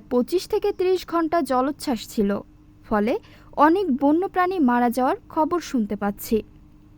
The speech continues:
আরও বিস্তারিত খোঁজখবর নেওয়ার পর আমরা জানাতে পারব।" জোয়ারের পানিতে ভেসে আসে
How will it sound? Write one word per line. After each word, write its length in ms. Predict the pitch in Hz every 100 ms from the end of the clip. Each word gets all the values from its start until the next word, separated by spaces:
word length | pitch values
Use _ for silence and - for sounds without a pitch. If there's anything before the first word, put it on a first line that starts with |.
| -
আরও 260 | - 277 403
বিস্তারিত 500 | 320 302 330 311 302
খোঁজখবর 560 | 320 302 285 302 262 285
নেওয়ার 340 | 240 233 247
পর 260 | 247 302 403
আমরা 240 | 262 226
জানাতে 380 | 214 214 220 214
পারব।" 380 | 214 208 202 208 - - - - -
জোয়ারের 420 | 247 302 339 392 440
পানিতে 380 | 403 403 392
ভেসে 340 | 330 311 302 349
আসে 360 | 311 285 381